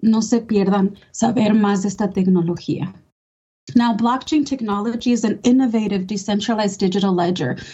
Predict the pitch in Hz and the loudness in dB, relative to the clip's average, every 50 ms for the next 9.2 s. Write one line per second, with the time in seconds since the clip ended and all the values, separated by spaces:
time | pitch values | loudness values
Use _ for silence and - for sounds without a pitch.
0 | - - - _ - - 202 185 196 - 185 - 220 196 196 - - 208 208 220 | -20 -20 -12 _ -2 0 2 2 0 0 0 -2 -4 -4 -4 -2 -2 0 0 0
1 | 226 220 233 226 220 - - 208 190 190 - - 190 185 196 185 185 202 202 208 | 0 0 0 -2 -4 -4 -6 -6 -6 -4 -2 0 2 2 2 0 2 0 0 0
2 | 202 233 226 - - 247 233 214 220 208 190 190 190 190 214 220 226 220 202 190 | 0 -2 -2 0 0 0 0 2 2 2 2 2 2 2 2 0 -2 0 0 2
3 | 185 190 196 190 190 196 190 - - 247 247 - - 311 294 277 285 285 277 285 | 2 2 2 0 -2 -4 -4 0 0 0 2 2 2 2 2 2 2 2 0 -2
4 | - - 202 202 202 214 226 247 240 - - 185 185 185 190 190 - - 190 185 | -4 -2 0 2 4 4 2 2 0 0 0 0 2 2 2 2 0 0 -2 -2
5 | - - 160 - - - 165 175 170 156 - - 180 - - - - - - - | -2 -2 -4 -2 -2 -4 -4 -2 -2 -4 -4 -4 -4 -6 -6 -8 -10 -14 -18 -20
6 | - - - - - - 220 226 220 - 226 220 214 214 - _ - 226 208 214 | -20 -20 -20 -20 -8 -2 0 0 0 2 0 0 0 -2 -6 _ 0 2 4 4
7 | 220 233 254 285 285 240 269 269 269 254 - 214 202 185 - 196 190 185 185 202 | 4 4 4 2 0 0 0 0 0 0 0 0 -2 -2 -2 -2 -4 -2 -2 -2
8 | 190 190 180 - 175 175 165 180 190 185 - 269 294 311 311 - 220 196 202 208 | -2 -2 0 0 2 2 2 2 0 0 0 0 0 0 0 0 0 -2 -2 -2
9 | - - 262 240 | -2 -2 -2 0